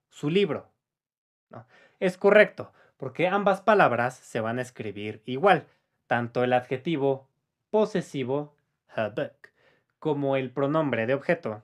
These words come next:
que ya vimos hace rato, sigue, eh, se escribe igual, pues.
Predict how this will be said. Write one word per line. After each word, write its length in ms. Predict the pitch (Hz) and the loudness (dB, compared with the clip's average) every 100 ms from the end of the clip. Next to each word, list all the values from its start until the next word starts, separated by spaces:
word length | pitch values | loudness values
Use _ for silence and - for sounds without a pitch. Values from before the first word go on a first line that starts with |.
| _ | _
que 120 | - | -20
ya 60 | 107 | -16
vimos 280 | 104 110 110 | -12 -10 -10
hace 140 | 117 | -6
rato, 300 | 143 127 117 - _ _ _ _ _ _ _ _ _ | -4 -4 -8 -16 _ _ _ _ _ _ _ _ _
sigue, 560 | - 156 147 151 165 _ _ _ _ _ _ | -12 -6 -2 -4 -6 _ _ _ _ _ _
eh, 160 | - - | -20 -14
se 140 | - | -10
escribe 260 | 170 277 294 | -2 2 4
igual, 360 | 277 285 120 - | 4 4 2 -2
pues. 420 | 214 - - _ | -2 -2 -8 _